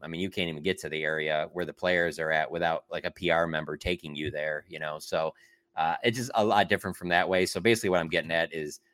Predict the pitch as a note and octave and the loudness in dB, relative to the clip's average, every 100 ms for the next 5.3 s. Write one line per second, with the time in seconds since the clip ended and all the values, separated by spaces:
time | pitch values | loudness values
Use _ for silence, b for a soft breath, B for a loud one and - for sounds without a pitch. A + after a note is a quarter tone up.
0 | _ _ _ - A2+ B2+ B2+ A#2+ F#2 F2 | _ _ _ 4 6 8 8 8 8 4
1 | D#2 - C2+ C#2 - F2+ A2 B2 A2 G#2 | 4 0 -6 -8 -10 2 6 6 8 6
2 | F#2+ F#2+ G2+ F#2 F2 F#2 F#2 G2 A2 G2 | 4 2 2 2 2 2 4 6 6 4
3 | F2 G2 F#2+ E2+ - F#2+ F#2 - F2+ F2 | 2 2 0 -2 -2 -2 0 2 2 2
4 | D#2+ D#2+ F2 E2+ - G#2 G2+ F2 D#2+ E2 | 2 2 0 0 2 2 4 0 -2 0
5 | E2 E2+ E2 | -2 -2 -4